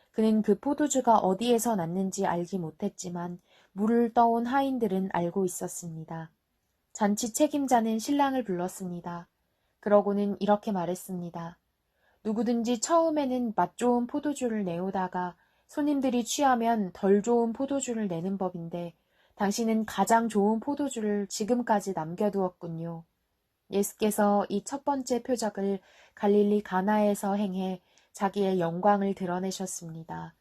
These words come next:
그러자 예수의 제자들이 그를 믿었습니다. 그 후 예수께서는 어머니와 동생들과 제자들과 함께 가버나움으로 내려가셔서 그곳에서 며칠 동안 머물러 계셨습니다.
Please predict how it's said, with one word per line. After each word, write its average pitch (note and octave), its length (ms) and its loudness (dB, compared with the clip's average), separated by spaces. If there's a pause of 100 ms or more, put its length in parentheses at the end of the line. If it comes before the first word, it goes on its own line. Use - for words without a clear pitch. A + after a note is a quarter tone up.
그러자 F#3+ 580 2
예수의 F#3+ 380 0
제자들이 F#3 840 0
그를 F#3+ 260 0
믿었습니다. E3 880 -6 (540)
그 G#3+ 80 0
후 G#3+ 180 4
예수께서는 G3+ 880 0 (260)
어머니와 G#3 760 4
동생들과 F#3 1040 -4
제자들과 G3 680 2
함께 F#3+ 460 -6 (280)
가버나움으로 G#3 800 4
내려가셔서 F3+ 880 -4 (260)
그곳에서 A3 600 0
며칠 A3+ 400 -2
동안 F#3+ 340 -2
머물러 F#3 440 0
계셨습니다. D#3+ 880 -12